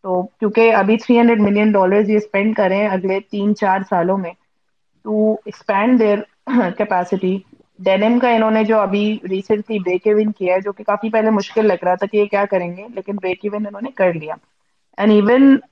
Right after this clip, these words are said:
ہمارے جو ٹیکسٹائل ایکسپورٹس ہیں وہ گر رہے ہیں۔ آ، اگر آپ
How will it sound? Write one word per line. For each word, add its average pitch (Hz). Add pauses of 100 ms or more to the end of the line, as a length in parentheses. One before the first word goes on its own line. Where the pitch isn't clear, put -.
(400)
ہمارے 214 (200)
جو 208
ٹیکسٹائل 220
ایکسپورٹس 233
ہیں 185 (640)
وہ 214
گر 220
رہے 220
ہیں۔ 165 (120)
آ، 185
اگر 190
آپ 208